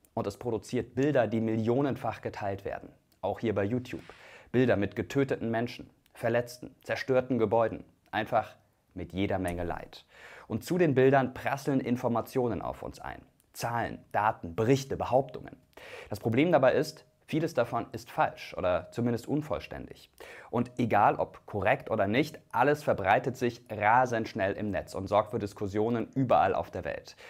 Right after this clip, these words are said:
Es gibt Solidarität mit Israel, zum Beispiel in Deutschland, wo die Sicherheit Israels wegen des Nationalsozialismus Staatsräson ist. Und es gibt auch Solidarität mit den Menschen in Gaza, teilweise aber auch mit den Terroristen von der Hamas.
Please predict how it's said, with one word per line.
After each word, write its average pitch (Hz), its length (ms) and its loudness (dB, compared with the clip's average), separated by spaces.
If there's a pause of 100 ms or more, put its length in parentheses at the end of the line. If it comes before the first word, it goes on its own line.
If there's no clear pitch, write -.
(120)
Es - 100 -8
gibt 131 140 2
Solidarität 107 560 4
mit 123 120 0
Israel, 131 480 0
zum 95 140 -8
Beispiel 98 300 -2
in 107 100 0
Deutschland, 104 540 4
wo 95 100 -4
die 92 80 -6
Sicherheit 104 420 -4
Israels 101 540 -4
wegen 95 180 -4
des 87 140 -6
Nationalsozialismus 101 1080 -2
Staatsräson - 800 -6
ist. - 220 -18 (420)
Und 165 180 4
es 131 140 -4
gibt 135 220 -2
auch 117 80 -4
Solidarität 110 720 0
mit 123 140 -4
den 117 100 -2
Menschen 101 320 -4
in 120 180 -4
Gaza, 107 500 2 (360)
teilweise 104 460 0
aber 104 220 0
auch 87 160 -4
mit 110 120 -6
den 110 100 -4
Terroristen 107 600 -8
von 98 160 -8
der 98 140 -4
Hamas. 117 440 -6